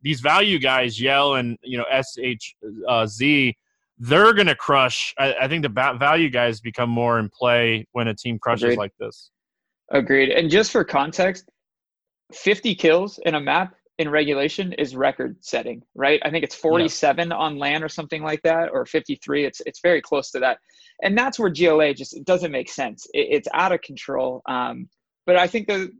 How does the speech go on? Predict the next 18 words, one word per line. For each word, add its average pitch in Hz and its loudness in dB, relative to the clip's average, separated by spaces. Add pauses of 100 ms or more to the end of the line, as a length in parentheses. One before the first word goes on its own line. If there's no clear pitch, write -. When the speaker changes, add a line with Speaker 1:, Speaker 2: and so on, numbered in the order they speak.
Speaker 2:
the, 185 -2
the 190 -6
round 214 -4
not 208 -8
played 208 -2
is 185 -8
kind 190 -6
of 175 -4
a 170 -2
happy 165 -2
median. 151 -6
It, 156 -2
it 147 -4
does 180 2
reward 151 -2
losers 147 -4
a 147 -2
little 139 -8